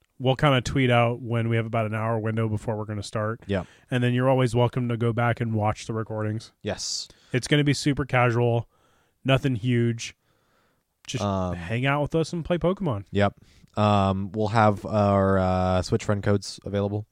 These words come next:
Speaker 2: so we'll, um,
Speaker 1: That's the other thing I was gonna say is I'm gonna throw up a channel in the Discord separate from the friend codes from Pokemon Go.
Speaker 2: Uh-huh.
Speaker 1: I'll have a Switch friend code thing up.
Speaker 2: Okay.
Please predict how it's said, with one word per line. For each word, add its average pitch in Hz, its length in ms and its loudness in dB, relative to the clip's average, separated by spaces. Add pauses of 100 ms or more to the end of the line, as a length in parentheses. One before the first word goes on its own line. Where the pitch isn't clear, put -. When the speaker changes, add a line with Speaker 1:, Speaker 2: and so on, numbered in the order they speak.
Speaker 2:
so 87 440 -4
we'll, 87 280 -2
um, 87 160 -2
Speaker 1:
That's 139 180 6
the 147 80 4
other 127 100 4
thing 131 60 2
I 123 40 2
was 117 100 -2
gonna 117 120 0
say 113 200 0
is 113 100 0
I'm 117 120 0
gonna 120 180 2
throw 127 320 2
up 120 100 -2
a 117 100 2
channel 120 420 0
in 113 60 -2
the 110 100 0
Discord 131 580 0 (480)
separate 139 500 2
from 131 180 0
the 117 120 2
friend 127 420 2
codes 139 340 6
from 113 200 0
Pokemon 165 400 4
Go. 185 280 6
Speaker 2:
Uh-huh. 98 200 -4 (240)
Speaker 1:
I'll 131 120 8
have 123 220 2
a 107 60 -2
Switch - 340 0
friend 117 260 0
code 117 260 0
thing 110 180 -2
up. 110 200 -2 (220)
Speaker 2:
Okay. 98 200 -6